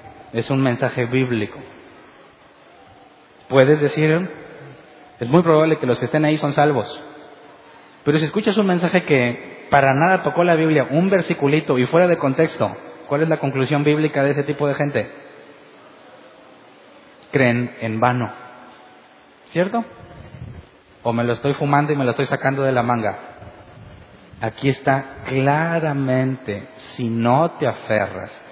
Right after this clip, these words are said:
al evangelio que predicaron ellos, lo que tú creas es en vano. Así que, por eso, Pablo,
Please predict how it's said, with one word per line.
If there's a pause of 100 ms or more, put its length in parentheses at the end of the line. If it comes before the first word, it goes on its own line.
(180)
al
evangelio
que
predicaron
ellos, (1080)
lo
que
tú
creas (500)
es
en
vano. (1400)
Así
que,
por
eso,
Pablo,